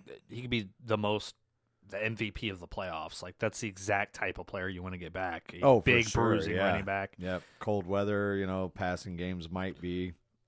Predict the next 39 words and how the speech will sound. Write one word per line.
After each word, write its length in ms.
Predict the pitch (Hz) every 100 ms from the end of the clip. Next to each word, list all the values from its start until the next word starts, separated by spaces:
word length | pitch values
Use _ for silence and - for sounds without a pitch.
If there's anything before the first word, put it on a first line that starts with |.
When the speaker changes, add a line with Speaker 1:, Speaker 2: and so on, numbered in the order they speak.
| -
Speaker 1:
It's 140 | -
also 220 | 107 -
January. 760 | 92 123 131 135 127 120 123 113
Guys 260 | 113 113
are 60 | 107
beat 260 | 87 113 113
up 260 | 113 110
after 360 | 107 98 - 107
a 60 |
Speaker 2:
Well, 180 | 101 147
Speaker 1:
long 100 | 131
Speaker 2:
that 140 | 120 113
Speaker 1:
ye-, 100 | 117
Speaker 2:
too, 140 | 113
Speaker 1:
year 180 | 113 113
Speaker 2:
yeah. 120 | 113
Speaker 1:
or 100 | 113
two. 420 | - 110 107 110
So, 160 | - 92
yeah. 300 | 90 87 90 - - - - _ -
Speaker 2:
Yep. 280 | 101 95 - -
Speaker 1:
And 80 | 110
he 100 | 101
Speaker 2:
So. 60 | -
Speaker 1:
would 100 | 80
be 140 | 101
fresh. 580 | - 117 113 - - - - - - - _ _ -
Speaker 2:
Uh, 200 | 98 90
Speaker 1:
So. 60 |
Speaker 2:
same 300 | - 143 135
thing 240 | 131 131 120
with 240 | 120 -
the, 300 | 110 101 95 78
the 120 | 98
Rams 580 | 101 110 123 98 - -
getting 200 | 87 87
back 220 | 92 90
Cam 340 | - 104 87 76
Akers. 720 | 95 104 87 78 - - -